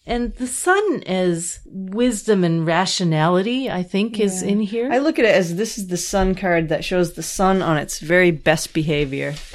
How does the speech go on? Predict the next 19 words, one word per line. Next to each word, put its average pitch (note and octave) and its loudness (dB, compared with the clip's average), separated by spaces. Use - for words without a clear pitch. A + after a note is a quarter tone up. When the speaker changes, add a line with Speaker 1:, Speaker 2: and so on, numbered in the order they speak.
Speaker 1:
Yes, F3 -4
I F3 -4
agree. E3 0
Speaker 2:
Or C#3+ -8
wise D#3+ 4
virility. D#3 0
<laughs> G3 6
Wise D3 -4
application D#3 -2
of D3 -4
your, C#3+ -6
your C#3+ -6
virility C#3 -2
and C#3 -4
your C#3 -6
power C3 -4
and C3 -6
your C3+ -8
strength. - -10